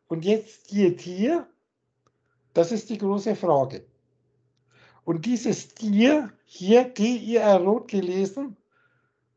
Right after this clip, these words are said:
das ist jetzt das hebräische Wort zum einen für den Wohnungsinhaber, das ist das rote Tier, und dieses Tier blau gelesen, die Öffnung einer intellektuellen Berechnung, das hast du ja geschlossen im Kopf Gottes, wenn wir das lesen. Geschlossen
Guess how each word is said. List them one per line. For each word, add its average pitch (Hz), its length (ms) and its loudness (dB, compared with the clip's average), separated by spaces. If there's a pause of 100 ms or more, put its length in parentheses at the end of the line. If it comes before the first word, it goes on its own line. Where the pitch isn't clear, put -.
das 185 180 0
ist 226 160 -6
jetzt 233 260 -4
das 202 140 -4
hebräische 190 540 0
Wort 220 180 -4
zum 190 140 -2
einen 208 340 -2
für 208 140 -2
den 156 260 0
Wohnungsinhaber, 208 1080 4
das 233 180 -6
ist 208 180 -12
das 185 160 -10
rote 180 560 0
Tier, 254 540 -4
und 175 260 -10
dieses 208 460 -6
Tier 208 280 2
blau 202 300 6
gelesen, 208 420 -4
die 170 80 -6
Öffnung 226 340 -6
einer 196 200 -2
intellektuellen 196 640 0
Berechnung, 190 640 2
das 180 140 -4
hast 196 220 -4
du 208 40 -2
ja 180 40 -6
geschlossen 196 640 0 (140)
im 190 180 -4
Kopf - 320 -2
Gottes, 131 500 -2 (300)
wenn 139 140 -4
wir 156 60 -6
das 143 200 -4
lesen. 117 340 -8
Geschlossen 202 880 2